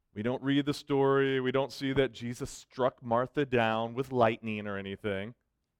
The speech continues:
She was in pain. And pain comes out of us in different ways. For Martha, it was a level of frustration and confrontation.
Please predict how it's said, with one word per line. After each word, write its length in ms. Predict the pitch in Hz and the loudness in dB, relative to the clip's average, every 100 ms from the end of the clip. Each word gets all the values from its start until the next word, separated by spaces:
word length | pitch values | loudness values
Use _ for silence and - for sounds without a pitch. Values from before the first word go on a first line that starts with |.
| _ _ _ _ _ _ _ _ _ _ _ _ _ _ _ _ _ _ _ | _ _ _ _ _ _ _ _ _ _ _ _ _ _ _ _ _ _ _
She 160 | 120 | -12
was 140 | 117 110 | -10 -10
in 100 | 104 | -10
pain. 380 | - 147 90 73 _ _ _ _ _ _ _ _ _ _ _ _ _ _ _ - | -8 -8 -10 -16 _ _ _ _ _ _ _ _ _ _ _ _ _ _ _ -14
And 220 | 104 - | -14 -14
pain 460 | - 170 165 139 131 | -12 -10 -10 -12 -12
comes 340 | 127 104 95 | -12 -12 -6
out 200 | 107 104 | -4 -4
of 120 | 90 | -8
us 300 | 92 85 _ _ | -12 -14 _ _
in 140 | 95 85 | -20 -12
different 360 | 90 - 85 | -12 -12 -18
ways. 480 | 90 87 78 73 - _ _ _ _ _ _ _ _ _ _ _ _ _ _ _ _ _ _ _ _ _ _ _ _ _ _ _ _ _ _ _ | -12 -12 -12 -18 -20 _ _ _ _ _ _ _ _ _ _ _ _ _ _ _ _ _ _ _ _ _ _ _ _ _ _ _ _ _ _ _
For 80 | 98 | -8
Martha, 400 | 95 104 - 113 | -4 -4 -2 -4
it 220 | 107 104 | -4 -8
was 180 | 101 - _ _ _ _ _ - | -14 -18 _ _ _ _ _ -10
a 60 | |
level 320 | 113 104 98 107 | -4 -4 -4 -8
of 60 | - | -8
frustration 840 | - 104 - - 107 104 107 120 113 | -6 -6 -6 -8 -6 -6 -10 -14 -14
and 160 | 95 | -16
confrontation. 1040 | - 104 98 - 95 - 101 101 - 113 | -10 -10 -10 -14 -20 -16 -14 -14 -18 -18